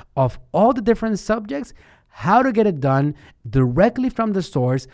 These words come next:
what are the successful actions on each one of those things, and how does Manuel Suarez does them. I have a training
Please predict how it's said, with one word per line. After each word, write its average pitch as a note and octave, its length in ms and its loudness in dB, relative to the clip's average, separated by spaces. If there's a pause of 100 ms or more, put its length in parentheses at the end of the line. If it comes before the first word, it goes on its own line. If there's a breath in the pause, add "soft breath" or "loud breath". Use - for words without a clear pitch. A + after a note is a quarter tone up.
(180 soft breath)
what E3 240 2
are B3+ 60 0
the A#3 120 -2
successful G3 640 -4
actions C#3+ 400 -4
on B2 200 -8
each D3 280 -2
one C3 220 -2
of C#3 80 -2
those C3 240 -2
things, A#2+ 340 -2 (220 soft breath)
and B2 140 -2
how E3+ 180 -2
does F3 240 -4 (180 soft breath)
Manuel D3 720 0
Suarez F3 600 0 (260 soft breath)
does C3 260 2
them. F2 240 -6 (460 soft breath)
I A2+ 60 -4
have B2 180 -2
a A2+ 60 -8
training E3 680 2